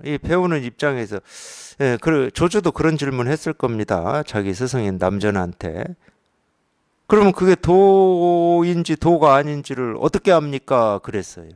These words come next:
이게 대표적인 분별입니다.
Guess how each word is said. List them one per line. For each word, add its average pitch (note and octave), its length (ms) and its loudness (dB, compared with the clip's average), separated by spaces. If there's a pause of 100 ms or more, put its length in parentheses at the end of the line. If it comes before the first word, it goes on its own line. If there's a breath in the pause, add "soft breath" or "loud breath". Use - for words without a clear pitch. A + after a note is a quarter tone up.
(1500)
이게 G#3+ 340 2
대표적인 G3 1160 -2
분별입니다. B2+ 1040 -4